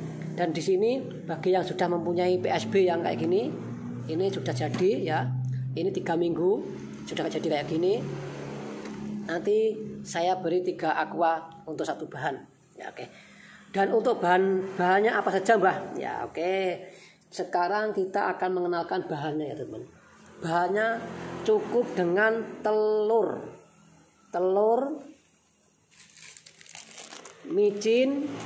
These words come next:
Ajinomoto ya. Penyedap rasa pokoknya ya, teman. Terserah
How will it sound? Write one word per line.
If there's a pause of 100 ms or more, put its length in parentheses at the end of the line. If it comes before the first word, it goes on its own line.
Ajinomoto
ya. (800)
Penyedap
rasa
pokoknya
ya,
teman. (240)
Terserah